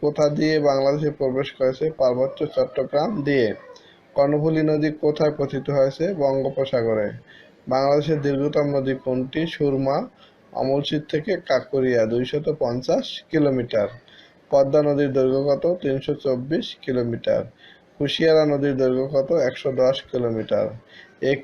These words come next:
কিউসেক বলতে কি বোঝায়? প্রতি সেকেন্ডে এক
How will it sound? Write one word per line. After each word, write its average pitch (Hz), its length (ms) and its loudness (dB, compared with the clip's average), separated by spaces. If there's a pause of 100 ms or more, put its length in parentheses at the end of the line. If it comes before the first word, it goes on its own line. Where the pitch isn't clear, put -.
কিউসেক 165 440 0 (220)
বলতে 135 340 2
কি 143 240 -4
বোঝায়? 135 440 2 (640)
প্রতি 143 260 -2
সেকেন্ডে 160 460 -2
এক 151 200 4